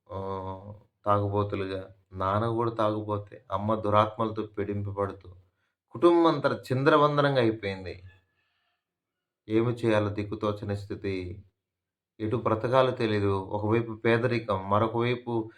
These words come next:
ఈ, ఈ రకాలైనటువంటి పరిస్థితులు ఎన్నో. క్రైస్తవం అంటే ఏదో పేదరికాన్ని క్యాచ్ చేసుకునేది కాదండి. బతుకులు మార్చేది, జీవితాలు మార్చేది. ఒకవేళ ఎవరు నమ్మినా నమ్మకపోయినా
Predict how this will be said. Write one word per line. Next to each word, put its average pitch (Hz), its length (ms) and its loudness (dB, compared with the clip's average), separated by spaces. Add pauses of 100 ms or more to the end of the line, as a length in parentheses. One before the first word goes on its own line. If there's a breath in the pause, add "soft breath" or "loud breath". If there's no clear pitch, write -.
(240 loud breath)
ఈ, 95 80 -10
ఈ 104 380 0
రకాలైనటువంటి 120 800 2
పరిస్థితులు 110 800 -4 (260)
ఎన్నో. 127 520 -2 (920)
క్రైస్తవం 120 640 2
అంటే 131 240 2
ఏదో 120 520 2 (140)
పేదరికాన్ని 127 580 2
క్యాచ్ 117 360 2
చేసుకునేది 127 520 0
కాదండి. 92 640 2 (540)
బతుకులు 113 420 2
మార్చేది, 113 560 2
జీవితాలు 135 540 4
మార్చేది. 113 720 2 (960)
ఒకవేళ 113 360 4
ఎవరు 131 300 6
నమ్మినా 135 440 4
నమ్మకపోయినా 117 880 0